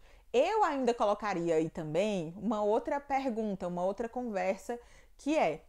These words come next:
e métodos de planejamento familiar? Nem vou usar a palavra métodos contraceptivos, eu prefiro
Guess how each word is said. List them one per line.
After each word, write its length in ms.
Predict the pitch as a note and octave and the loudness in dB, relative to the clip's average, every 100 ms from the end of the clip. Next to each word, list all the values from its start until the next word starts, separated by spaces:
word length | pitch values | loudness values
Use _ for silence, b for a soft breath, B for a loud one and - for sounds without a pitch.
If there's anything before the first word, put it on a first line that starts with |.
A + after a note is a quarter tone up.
| - - - - | -20 -20 -10 -2
e 380 | D#4 E4+ A#4 A#4+ | 0 2 0 -2
métodos 560 | A3 A3 A3+ B3 A#3 G#3+ | -4 -2 -2 -2 -4 -4
de 100 | G#3+ | -4
planejamento 800 | A#3 A3 A#3 A3+ G3 F3 F#3 G3+ | -2 -2 -4 -4 -4 -6 -10 -12
familiar? 600 | - F#3 F#3+ A#3 D#3+ D#3 | -6 -4 -2 -2 -4 -4
Nem 220 | A#3+ F#4 | -4 -4
vou 300 | D#4 C#4+ C4 | -4 -4 -4
usar 200 | A3+ G#3 | -4 -4
a 40 | |
palavra 360 | G#3+ G3+ G3+ G3 | -2 0 0 -2
métodos 380 | F#3 F#3+ F#3+ - | -4 -6 -8 -8
contraceptivos, 840 | G3 G3 - G3+ - E3+ D3+ F3 | -8 -8 -8 -10 -8 -10 -8 -8
eu 80 | F3 | -6
prefiro 400 | F3 - G3+ | -6 0 0